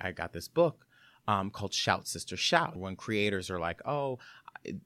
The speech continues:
this may go to Broadway," they just start out small. Like, they start out doing these readings. So they would find a writer. So this is Cheryl West and this Randy Johnson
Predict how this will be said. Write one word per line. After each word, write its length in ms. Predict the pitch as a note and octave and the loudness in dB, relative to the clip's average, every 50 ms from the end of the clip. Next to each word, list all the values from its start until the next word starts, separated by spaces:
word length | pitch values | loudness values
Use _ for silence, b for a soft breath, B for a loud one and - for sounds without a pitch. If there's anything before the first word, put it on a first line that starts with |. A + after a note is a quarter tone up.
| - - D2+ D#2 D#2+ - - - - | -12 -14 -12 -12 -12 -10 -8 -8 -4
this 220 | G2 G#2+ A2+ - - | -2 -2 0 0 2
may 160 | A#2 A#2 A#2 | 2 2 2
go 140 | G#2+ A2+ G#2 | 2 0 0
to 80 | F#2+ | 0
Broadway," 340 | - G2 F#2+ G2 F#2 G2 F#2+ | 0 2 2 2 2 0 -2
they 140 | F2 G#2+ A2+ | -2 -2 -4
just 180 | - D3 C3+ | -4 -6 -4
start 160 | - - B2+ G#2 | -2 0 0 0
out 140 | F2 - | 0 -2
small. 340 | - - - F#2+ D#2+ C#2+ C#2 | -4 -8 -6 -6 -6 -6 -6
Like, 140 | C2 E2+ - | -6 -8 -6
they 80 | - F#2+ | -4 0
start 180 | - D3 C#3+ | 2 4 4
out 160 | C#3+ - - | 4 2 2
doing 300 | - G#2+ G#2+ G#2 G#2 G2 | 0 0 0 0 0 0
these 400 | F2 F#2 F2+ F2+ E2+ D#2+ - - - | 0 -2 -2 -2 -2 -4 -6 -8 -8
readings. 800 | G2 G2+ G2+ G2 G#2+ B2 C#3 D3 D#3 D3 G#2+ F2+ E2 E2 F2 - | -10 -10 -4 0 2 4 4 6 4 4 2 0 0 -2 -4 -4
So 120 | - G2 | -4 -2
they 120 | F#2 F#2 F2 | -2 -2 -2
would 160 | E2+ E2+ - | -4 -6 -2
find 260 | - G#2+ G#2 A2 B2 | 0 2 2 2 2
a 60 | C3+ | 0
writer. 380 | B2 F2+ D#2+ D#2 D#2 D2+ E2 - | 0 -2 -2 -2 -2 -6 -8 -8
So 180 | - - E2 | -8 -8 -8
this 300 | E2 D2 F2+ F2 - - | -8 -6 -6 -6 -6 -6
is 60 | E2+ - | -8 -6
Cheryl 280 | - E2+ D#2 D#2+ D2+ | -6 -4 -4 -4 -2
West 400 | D#2 A#2+ B2+ A#2+ A#2+ A#2 - - | 0 0 2 0 0 -2 -6 -8
and 160 | E2 D#2+ D2 | -10 -10 -10
this 140 | - - - | -12 -14 -14
Randy 240 | - - - F2+ E2+ | -14 -14 -14 -14 -8
Johnson 580 | - G#2 A2+ A#2 A2+ A2 - - G#2 G2+ G2+ | -4 -2 0 0 -2 -4 -6 -8 -8 -8 -10